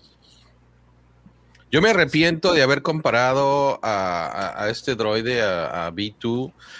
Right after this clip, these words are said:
este, con un droide hecho de cajas de pizza, porque realmente es un droide que nos ha, <laughs> nos ha regalado mucho. Es el droide que realmente más humanista lo han, lo han hecho, la, que más humanidad le ha da-, le han dado,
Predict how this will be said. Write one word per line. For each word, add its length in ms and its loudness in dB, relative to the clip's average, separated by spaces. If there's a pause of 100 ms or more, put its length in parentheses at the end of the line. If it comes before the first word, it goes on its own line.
(160)
este, 880 0
con 380 -2
un 160 0
droide 300 0
hecho 180 -2
de 80 0
cajas 280 -2
de 80 -2
pizza, 380 -6
porque 260 -8
realmente 360 -2
es 100 -6
un 100 -4
droide 300 0
que 120 -2
nos 140 -8 (100)
ha, 380 -2
<laughs> 40 -18
nos 200 -6
ha 80 0
regalado 500 -2
mucho. 440 -6 (420)
Es 140 -4
el 120 -2
droide 260 0
que 100 -2
realmente 600 0
más 540 -2
humanista 1200 -2
lo 220 0
han, 180 -2
lo 160 0
han 160 0
hecho, 320 -2
la, 220 0
que 80 -4
más 180 -4
humanidad 340 0
le 120 0
ha 80 2
da-, 220 -2
le 120 -2
han 160 -4
dado, 360 -2